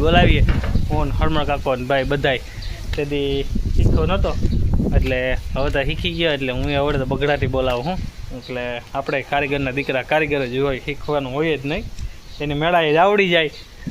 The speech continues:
એટલે એવું હે. એટલે જો આમાં બધાયમાં કેમિકલ મારી દીધું આપણે, બધાયમાં તમે જોઈ શકો. હવે આ બાજુ આપણે લેવાનું હે, આ બાજુનું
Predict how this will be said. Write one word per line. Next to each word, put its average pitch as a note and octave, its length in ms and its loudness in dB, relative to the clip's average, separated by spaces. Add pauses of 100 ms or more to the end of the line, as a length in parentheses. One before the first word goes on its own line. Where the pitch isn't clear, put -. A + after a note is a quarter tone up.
(120)
એટલે C3+ 220 0 (140)
એવું D3 200 0 (100)
હે. F#3+ 100 4 (1300)
એટલે D3 260 -2
જો E3 40 0 (100)
આમાં D#3+ 260 -2
બધાયમાં E3 480 0
કેમિકલ D#3+ 380 0
મારી G3 180 0
દીધું E3 180 0
આપણે, D#3+ 200 0 (580)
બધાયમાં - 420 2 (800)
તમે C#3 160 -2 (100)
જોઈ E3 160 2
શકો. C3 260 0 (840)
હવે C3 220 2 (360)
આ C#3 60 0
બાજુ C#3 320 2
આપણે C3 240 2 (400)
લેવાનું C3 380 2
હે, D3 80 -2 (280)
આ C3 140 0
બાજુનું B2+ 320 -2